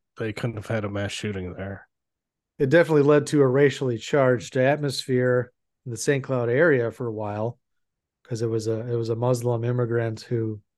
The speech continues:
Speaker 2: stabbed several people at the mall. But, um, yeah.
Speaker 1: Yeah, I, I, I, uh, Saint Cloud was, uh, one of the schools I looked at, but even back then, like, they had, uh, kind of a reputation to being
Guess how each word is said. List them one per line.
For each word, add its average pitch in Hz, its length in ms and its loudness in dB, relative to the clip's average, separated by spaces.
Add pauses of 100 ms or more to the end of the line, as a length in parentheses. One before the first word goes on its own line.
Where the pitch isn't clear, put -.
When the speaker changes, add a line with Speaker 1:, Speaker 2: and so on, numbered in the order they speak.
(420)
Speaker 2:
stabbed 113 420 -2
several 120 360 -2
people 131 360 2
at 113 80 -2
the 113 80 -12
mall. 120 540 0 (320)
But, 117 260 -10
um, 110 380 -6 (460)
yeah. 117 320 -2 (840)
Speaker 1:
Yeah, 143 160 2
I, 165 360 2
I, 185 120 -2 (560)
I, 170 240 2
uh, 139 600 2
Saint 175 280 -2
Cloud 156 400 4
was, 123 300 -4
uh, 123 420 -6 (640)
one 135 180 0
of 131 120 -2
the 123 60 -2
schools 135 460 2
I 127 80 0
looked 123 360 -4
at, 120 320 -4 (420)
but 180 140 2
even 185 260 4
back 135 220 2
then, 135 240 0
like, 117 240 -4
they 123 160 -6
had, 113 280 -4
uh, 110 240 -6
kind 110 240 -8
of 107 120 -8
a 104 360 -8
reputation 123 800 -2
to 110 120 -12
being 113 500 -8